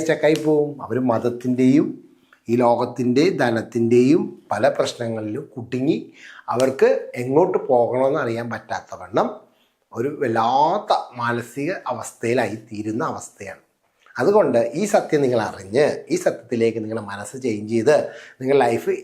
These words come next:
ഏറ്റവും മനോ-, പ്രിയരെ, നിങ്ങൾക്ക് ഈ വചനങ്ങളിൽ കൂടുതൽ നിങ്ങൾക്ക് വളരണം, ആത്മീയമായി മുന്നോട്ട് പോകണം, പ-, മാനസിക പ്രശ്നങ്ങളുണ്ട്, പല പ്രശ്നങ്ങളും ഉണ്ട്, നിങ്ങൾക്ക് കൗൺസിലിങ്ങിൻ്റെ ആവശ്യമുണ്ട്, എങ്കിലും തീർച്ചയായും ഞങ്ങൾ ഫാമിലി കൗൺസിലിംഗ് കൊടുക്കുന്നുണ്ട്, സ്പിരിച്വൽ മെന്ററിങ് കൊടുക്കുന്നുണ്ട്,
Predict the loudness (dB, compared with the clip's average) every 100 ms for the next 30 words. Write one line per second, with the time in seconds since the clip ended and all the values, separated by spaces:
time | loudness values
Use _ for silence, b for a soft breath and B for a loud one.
0 | 0 0 0 -2 2 2 0 -2 2 4
1 | 6 6 6 4 -2 0 2 4 2 4
2 | 4 2 2 4 6 6 4 0 0 2
3 | 2 2 -2 -4 B B B -2 0 4
4 | 4 6 2 2 2 2 4 4 2 -2
5 | -4 0 2 2 0 0 -2 -4 -6 -6
6 | -4 -2 -2 0 -2 -4 -2 -2 -4 -8
7 | -6 -4 -6 -6 -4 -2 -2 -4 -2 -2
8 | -2 -2 -2 -4 -6 -4 -4 -4 -6 -10
9 | -10 -8 -8 -4 0 0 0 -2 -4 -2
10 | 0 2 2 2 2 0 B B -2 0
11 | 4 2 2 0 -2 -2 -2 0 0 0
12 | 0 0 0 -2 -8 B B B _ -8
13 | -2 -2 0 2 2 2 2 0 -2 -4
14 | -4 -4 0